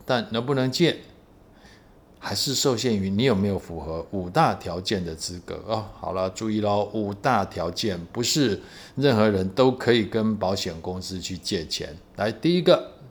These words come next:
你是不是身心障碍者？第二个，是不是中低收入户？第三个，有没有特殊境遇的家庭成员？第四个，你是不是符合政府个人纾困补助条件者？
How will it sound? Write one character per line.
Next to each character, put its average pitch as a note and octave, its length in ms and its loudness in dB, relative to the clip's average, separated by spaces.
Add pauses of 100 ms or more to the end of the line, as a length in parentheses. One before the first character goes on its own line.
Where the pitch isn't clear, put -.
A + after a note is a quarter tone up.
你 F2+ 120 -10
是 F2 140 -6
不 F#2+ 60 -6
是 G2+ 120 -4
身 G#2 240 0
心 G#2 200 -2
障 G2+ 180 2
碍 F2+ 160 -4
者？ - 160 -14 (300)
第 B2 140 0
二 A#2+ 100 2
个， G2 240 -2 (580)
是 - 140 -4
不 F3 60 0
是 C3+ 180 0
中 C#3+ 200 2
低 D#3 160 -2
收 D3 200 4
入 C#3+ 180 2
户？ B2 320 0
第 C3+ 100 -4
三 C#3+ 380 0
个， A#2 240 0 (200)
有 G2+ 80 -8
没 C3+ 100 -2
有 B2+ 100 2
特 B2+ 320 4
殊 C3 240 -2
境 B2+ 220 2
遇 C3 200 0
的 G2 220 0
家 C3+ 240 -2
庭 G#2+ 220 -4
成 G#2+ 240 -2
员？ G2+ 260 -2 (580)
第 D3 120 0
四 E3 220 4
个， A#2 240 4
你 A#2 100 -4
是 D3 120 -2
不 C#3 60 -6
是 C#3+ 160 0
符 A#2 160 -2
合 G#2+ 380 2 (200)
政 B2 280 2
府 F#2 140 -8 (120)
个 A#2+ 240 6
人 F#2 260 -2
纾 B2+ 300 -4
困 B2 240 4
补 F#2 180 -4
助 G#2+ 240 -4
条 F2+ 220 -2
件 F2 260 -2
者？ - 160 -10